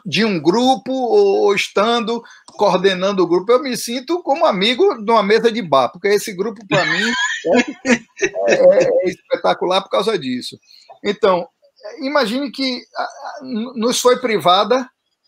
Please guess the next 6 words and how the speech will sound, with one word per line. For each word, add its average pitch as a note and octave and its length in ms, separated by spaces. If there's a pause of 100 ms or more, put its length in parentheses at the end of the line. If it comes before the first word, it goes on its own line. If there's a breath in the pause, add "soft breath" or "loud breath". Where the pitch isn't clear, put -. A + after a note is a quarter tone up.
a G#3 80
possibilidade G3+ 1000 (360)
de E3+ 180
nos G#3+ 220
vermos. G#2+ 500 (1400)
Então, C#4 420